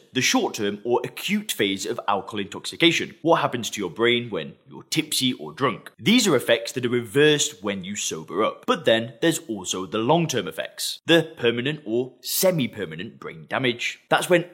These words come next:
all the years of drinking add up and take a toll on your brain. This kind of damage leads to changes that are always there, whether you're drunk or sober. And sadly, you might not even have had a drink for years, but the damage is still there. We'll look at this in the second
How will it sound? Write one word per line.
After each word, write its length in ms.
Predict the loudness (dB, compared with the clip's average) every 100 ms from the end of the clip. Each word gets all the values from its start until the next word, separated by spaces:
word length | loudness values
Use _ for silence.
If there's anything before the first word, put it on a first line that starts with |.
| -8
all 280 | -2 0 0
the 100 | 0
years 260 | 2 2
of 140 | 0 -4
drinking 460 | -6 -2 -4 -4 -2
add 200 | 2 2
up 120 | 0
and 160 | -4
take 240 | -6 -8 -6
a 60 |
toll 260 | -8 -6 -10
on 80 | -10
your 160 | -14
brain. 400 | 0 2 4 0 -6 0
This 160 | 0
kind 260 | 2 2 2
of 140 | 0
damage 420 | -2 -2 -4 -8 -4
leads 300 | -2 -2 -2
to 140 | -6
changes 500 | -4 -4 -2 -4 -2
that 140 | -2
are 100 | -2 -4 -10
always 440 | -8 -2 0 0 0
there, 300 | -2 -2 -6 _ _
whether 200 | -10 -6
you're 180 | -4 -6
drunk 300 | -6 -10 -16
or 80 | -12
sober. 420 | -6 -6 -6 -10 -4
And 340 | 0 2 0
sadly, 360 | 0 0 2 0
you 180 | -2 0
might 180 | 0 -2
not 140 | -8
even 240 | -6 -6
have 80 | -4
had 160 | -2 -2
a 40 |
drink 340 | -4 -4 -6 -6
for 140 | -8
years, 580 | -8 -8 -2 0 0 -4
but 180 | -8 -8
the 60 |
damage 520 | -4 -2 0 -2 -4 -6
is 120 | -4
still 440 | -4 -6 -10 -10 -2
there. 280 | 0 0 -4 0
We'll 140 | 4 6
look 140 | 6
at 120 | 4
this 220 | 2 0 0
in 220 | -4 -2
the 100 | -2
second 480 | -2 -2 -4 -12